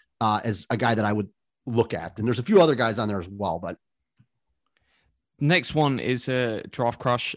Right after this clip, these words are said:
Speaker 2: Um, obviously had the heart issue. Um, so that could just rule this one out because it's likely that the Browns had him off the board last time. But he's played in the league a few years, and now they could go, "Hey, th-, there's enough evidence," or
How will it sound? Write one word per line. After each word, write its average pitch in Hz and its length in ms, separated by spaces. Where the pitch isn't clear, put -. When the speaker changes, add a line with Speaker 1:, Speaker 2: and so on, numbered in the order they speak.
Speaker 2:
Um, 107 280
obviously 120 320
had 117 180
the 107 180
heart 110 320
issue. 107 320
Um, 101 320
so - 160
that 127 240
could 139 160
just - 220
rule 123 220
this 110 240
one 113 140
out 104 300
because 110 420
it's 120 240
likely 127 420
that 101 180
the 104 60
Browns 110 360
had 107 160
him 104 100
off 110 160
the 107 100
board 104 280
last 143 300
time. 143 260
But 202 340
he's 170 120
played 190 260
in 170 80
the 160 80
league 160 240
a - 20
few 147 180
years, 143 460
and 139 180
now 147 200
they 143 100
could 139 260
go, 127 280
"Hey, 101 220
th-, 76 200
there's 127 260
enough 139 320
evidence," 123 500
or 120 180